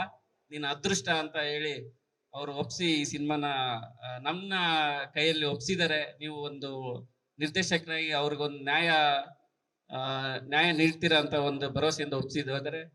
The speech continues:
thank you ವಿಜಯ್ ಸರ್, ಆ ಮಾತನ್ನ ನಾನು ಉಳಿಸ್ಕೊಳ್ತೀನಿ. ಆಮೇಲೆ ಶಿಶಿರ್, ನೀವು ಇದಕ್ಕೆ ಮುಂಚೆ ನೋಡಿದ್ದೀರಾ ಡೇರ್ ಡೆವಿಲ್ ಮುಸ್ತಫಾ. So, ಆ ನಟನೆ ನನಗೂ ತುಂಬಾ ಇಷ್ಟ ಆಯ್ತು. So,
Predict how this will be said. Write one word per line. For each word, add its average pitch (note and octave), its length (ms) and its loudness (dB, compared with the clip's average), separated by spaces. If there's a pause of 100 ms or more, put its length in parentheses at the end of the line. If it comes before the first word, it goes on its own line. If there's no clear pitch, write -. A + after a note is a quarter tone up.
(260)
thank D#3 160 4
you E3+ 100 6
ವಿಜಯ್ D#3 180 6
ಸರ್, D#3+ 220 -2
ಆ C3+ 160 2
ಮಾತನ್ನ D3 380 2
ನಾನು C#3 260 -2
ಉಳಿಸ್ಕೊಳ್ತೀನಿ. C#3+ 840 -2 (760)
ಆಮೇಲೆ D3 680 0 (340)
ಶಿಶಿರ್, F3+ 400 2 (920)
ನೀವು D3 140 4
ಇದಕ್ಕೆ D#3 280 2
ಮುಂಚೆ F3 300 4
ನೋಡಿದ್ದೀರಾ F3 480 4
ಡೇರ್ D#3+ 300 4
ಡೆವಿಲ್ D#3+ 280 8
ಮುಸ್ತಫಾ. C#3+ 640 -2 (500)
So, D3 80 0 (920)
ಆ D#3+ 280 6 (120)
ನಟನೆ G3+ 380 4
ನನಗೂ F#3 420 4
ತುಂಬಾ F#3 360 6
ಇಷ್ಟ E3 240 4
ಆಯ್ತು. D3+ 640 0 (180)
So, E3+ 60 -2